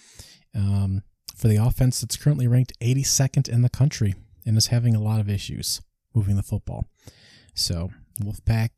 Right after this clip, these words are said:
uh, we'll see what they can do moving forward. Number six, U S C was in a battle with Arizona State, team that's been floundering. Uh, up until the fourth quarter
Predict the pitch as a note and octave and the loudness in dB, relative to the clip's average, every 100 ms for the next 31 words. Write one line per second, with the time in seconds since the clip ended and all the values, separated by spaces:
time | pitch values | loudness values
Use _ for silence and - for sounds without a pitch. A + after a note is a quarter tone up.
0 | - G#2 G#2 G2+ G2+ _ - - - _ | -6 -4 -4 -4 -8 _ -20 -20 -20 _
1 | - - B2 B2 C3 A#2 A#2+ A2 A#2+ A#2 | -20 2 4 6 8 8 6 4 4 4
2 | A2 A2+ G#2+ G2+ G#2 F#2 F2 G2+ - _ | 6 6 4 0 -2 -2 -4 -8 -16 _
3 | B2 B2 A2 - F3 F#3 - B2+ A#2 - | 4 4 4 2 2 2 2 4 4 4
4 | - D#3+ D3+ A#2+ A2+ A2 F#2+ A2 A#2 C3+ | 4 4 4 6 6 6 2 2 2 2
5 | C3+ A#2 - - A#2+ A#2+ A2 A2+ G#2+ G2 | 4 2 0 0 4 4 6 4 4 2
6 | - - - - B2+ D#3+ A3+ - - A2+ | -2 -2 -2 -2 0 0 0 -6 -4 0
7 | G#2+ G2+ - F#2+ F2+ - - A2+ D3 A#2+ | 0 0 -4 -6 -8 -12 -4 0 2 0
8 | F2+ F#2+ A#2 - - - - - - _ | -2 -4 -4 -6 -18 -20 -20 -20 -20 _
9 | - - - C#3 D3+ - A#2 - C3 A#2 | -16 -12 -6 0 0 2 -2 -2 -2 -2
10 | - - C#3+ B2 G#2 C3 | -4 -4 0 0 0 -4